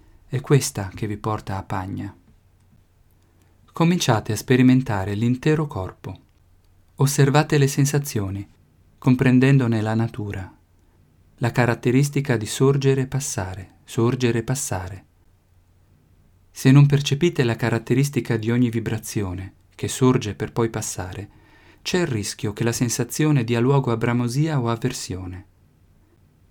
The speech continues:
È quello che continua ad accadere per tutta la vita. Vita dopo vita ci sono sempre sensazioni. La parte più profonda della mente, la cosiddetta mente inconscia,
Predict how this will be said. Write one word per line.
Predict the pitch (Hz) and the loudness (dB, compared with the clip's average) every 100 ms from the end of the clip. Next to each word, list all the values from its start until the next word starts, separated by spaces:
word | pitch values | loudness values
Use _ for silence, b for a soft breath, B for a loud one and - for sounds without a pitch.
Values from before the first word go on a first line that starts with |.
| _ | _
È | 135 143 | 2 6
quello | 151 117 113 | 6 6 4
che | 120 | 2
continua | 131 127 151 117 | 2 4 4 2
ad | 113 | 2
accadere | 113 - 123 147 151 | -2 -2 4 4 4
per | 143 - | 0 -4
tutta | - 135 139 | -4 -2 2
la | 135 | 2
vita. | 101 - 95 90 _ b b b b b | 0 -6 -12 -12 _ b b b b b
Vita | 120 143 - | 2 2 2
dopo | 127 120 117 | 0 0 -2
vita | 107 101 101 98 - _ _ | -2 -4 -6 -8 -10 _ _
ci | 151 | -4
sono | 143 151 | 0 2
sempre | 143 156 165 165 | 2 2 -4 -2
sensazioni. | 147 147 143 139 - 104 92 92 - _ _ _ _ _ _ | -2 -2 -2 -6 -6 -6 -6 -10 -16 _ _ _ _ _ _
La | 110 113 | -6 0
parte | 127 135 123 | 0 2 -2
più | 127 | -2
profonda | - 113 143 131 113 | -2 -2 2 2 2
della | 113 113 | 0 0
mente, | 113 101 98 - 101 b b b | 0 -2 -4 -8 -10 b b b
la | - 120 | -8 -2
cosiddetta | 143 135 135 165 131 | 0 0 0 0 2
mente | 120 139 147 113 | 4 4 4 0
inconscia, | 110 107 95 92 - 117 | -2 -4 -8 -6 -8 -8